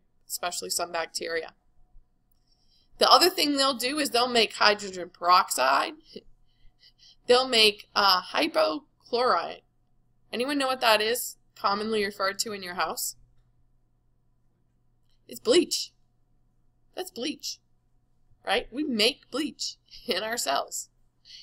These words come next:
to kill bacteria. Hence why it'll kill bacteria. We make hydroxide radicals, right? Notice all these have oxygen in them.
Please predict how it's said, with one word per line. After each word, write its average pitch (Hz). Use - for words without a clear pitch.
to 254
kill 302
bacteria. 285
Hence 254
why 233
it'll 285
kill 226
bacteria. 226
We 226
make 233
hydroxide 226
radicals, 240
right? 220
Notice 247
all 247
these 311
have 311
oxygen 208
in 170
them. -